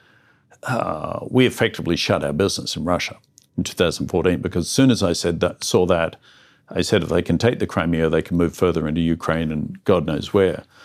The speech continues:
Um, I didn't, I wasn't, you know, some great, uh, predictor. I just thought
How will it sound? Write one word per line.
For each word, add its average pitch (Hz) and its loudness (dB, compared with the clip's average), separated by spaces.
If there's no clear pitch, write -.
Um, 80 -2
I 73 0
didn't, 82 0
I 87 -2
wasn't, - -2
you 104 2
know, 82 -4
some 95 0
great, 90 2
uh, - -8
predictor. 92 2
I 85 2
just 85 -2
thought 87 2